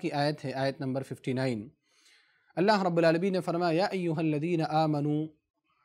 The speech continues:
اطیعوا اللہ و اطیعوا الرسول و اولی الامر منکم فَإِن تَنَازَعْتُمْ فی شیء فَرُدُّوهُ الی اللہ وَالرَّسُولِ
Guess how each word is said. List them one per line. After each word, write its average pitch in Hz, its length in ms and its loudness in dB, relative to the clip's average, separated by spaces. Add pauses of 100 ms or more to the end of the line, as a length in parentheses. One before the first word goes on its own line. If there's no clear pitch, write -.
(140)
اطیعوا 175 440 0
اللہ 160 400 4
و 147 140 2
اطیعوا 151 560 0
الرسول 143 480 0
و 147 160 2
اولی 156 280 0
الامر 147 340 0
منکم 151 540 0 (320)
فَإِن 233 260 2
تَنَازَعْتُمْ 208 680 2
فی 180 180 -2
شیء 175 500 0
فَرُدُّوهُ 156 640 0
الی 147 220 0
اللہ 147 460 0
وَالرَّسُولِ 139 720 -2